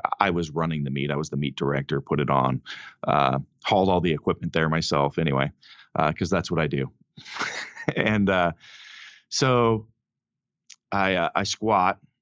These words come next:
and back holds up pretty good. Um, move on to bench, and just that, uh,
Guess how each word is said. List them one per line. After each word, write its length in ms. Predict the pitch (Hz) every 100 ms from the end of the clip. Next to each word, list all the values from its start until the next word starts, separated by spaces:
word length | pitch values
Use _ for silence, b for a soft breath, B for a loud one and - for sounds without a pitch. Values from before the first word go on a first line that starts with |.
| _ _ _
and 360 | 90 90 87 85 -
back 220 | 107 113
holds 200 | 127 120
up 140 | 127
pretty 200 | - 135
good. 320 | 104 87 85 95 _ _ _ _ _ _ _ _ _ _ -
Um, 680 | 85 85 82 82 82 78 -
move 240 | 107 120
on 180 | 127 127
to 60 | 120
bench, 680 | 104 90 82 - - - _ -
and 540 | 85 85 87 87 87 -
just 260 | 110 101
that, 300 | 107 90 85 _ _ _ _ _ -
uh, 320 | 98 90 80